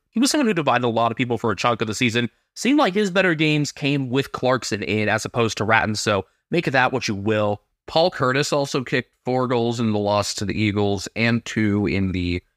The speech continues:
Speaker 2: win over the Suns to round out the season.
Speaker 1: Uh,
Speaker 2: He's only twenty.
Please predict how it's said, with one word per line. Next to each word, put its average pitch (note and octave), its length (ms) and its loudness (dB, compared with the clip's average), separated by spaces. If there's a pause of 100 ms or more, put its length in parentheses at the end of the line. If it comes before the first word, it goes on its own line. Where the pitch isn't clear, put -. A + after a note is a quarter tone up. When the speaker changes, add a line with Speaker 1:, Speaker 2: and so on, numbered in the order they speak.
(180)
Speaker 2:
win G#2 180 0
over F2+ 220 0
the D2+ 60 -8
Suns G2+ 420 0
to B2 100 -4
round A2 260 2
out G2+ 180 0
the F#2 80 -6
season. G2+ 600 -2 (380)
Speaker 1:
Uh, D#3+ 80 4
Speaker 2:
He's D3 160 0
only D3+ 180 0
twenty. B2 500 -4